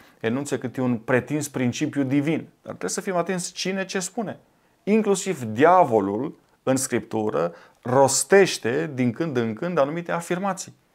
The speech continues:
Trebuie să fim foarte atenți să nu luăm acele afirmații ale diavolului ca și cum ar veni din partea lui Dumnezeu. Gândiți-vă că diavolul îl ispitește pe Mântuitorul și în Evanghelie îl vedem vorbind. Și avem afirmații din gura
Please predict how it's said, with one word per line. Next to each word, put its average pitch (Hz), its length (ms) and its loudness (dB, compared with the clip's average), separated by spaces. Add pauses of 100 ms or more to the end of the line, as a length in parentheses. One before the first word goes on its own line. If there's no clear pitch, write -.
(120)
Trebuie - 260 -20
să 214 60 -16
fim 202 140 -8
foarte 214 380 0
atenți 175 260 -4
să 156 80 0
nu 180 100 0
luăm 190 160 2
acele 170 280 0
afirmații 147 640 0
ale 120 160 4
diavolului 110 580 2
ca 160 120 -2
și 160 140 -4
cum 139 160 -6
ar 135 80 4
veni 135 300 -2 (260)
din 120 200 0
partea 147 360 -2
lui 131 80 -2
Dumnezeu. 131 360 -4
Gândiți-vă 147 420 -2
că 127 100 -2
diavolul 113 880 2 (360)
îl 127 120 2
ispitește 131 500 -2
pe 139 100 -4
Mântuitorul 120 640 0
și - 140 -10
în 117 60 0
Evanghelie 113 520 0
îl 139 60 -2
vedem 120 380 2
vorbind. 165 540 2 (360)
Și - 80 -12
avem 135 200 4
afirmații 117 720 2
din 127 260 0
gura 170 400 -2